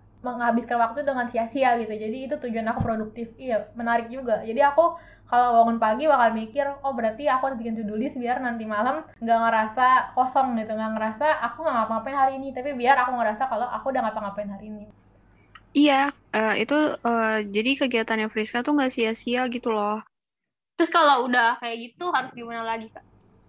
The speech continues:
Speaker 2: Kalau kayak gitu, eh, Friska harus konsisten nih ngelakuin, eh, to-do list Friska, eh, setiap harinya. Jangan libur, ah,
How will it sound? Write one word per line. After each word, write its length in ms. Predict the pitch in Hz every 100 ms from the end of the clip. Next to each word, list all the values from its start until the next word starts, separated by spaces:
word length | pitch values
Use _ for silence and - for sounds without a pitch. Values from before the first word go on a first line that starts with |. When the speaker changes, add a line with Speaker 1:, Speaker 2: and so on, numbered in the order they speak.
| -
Speaker 2:
Kalau 180 | 233 226
kayak 300 | 226 214 208
gitu, 480 | 202 - 294 311 294
eh, 380 | - 214 220 214
Friska 300 | 226 220 302
harus 180 | 302 294
konsisten 600 | 262 254 277 - 294 302
nih 420 | 302 302 285 - _
ngelakuin, 840 | 285 233 220 - 220 208 220 254 269 -
eh, 480 | 220 214 214 214 208 220 - - _
to-do 240 | 220 214
list 240 | 208 214 -
Friska, 500 | 202 - - 202 - - _ _ - - -
eh, 260 | 220 220 226
setiap 400 | 226 226 233 240 -
harinya. 640 | 247 240 254 262 254 254 254 - _
Jangan 480 | 190 214 214 214 233 - _ _ 208
libur, 460 | 208 208 226 240
ah, 320 | - 262 269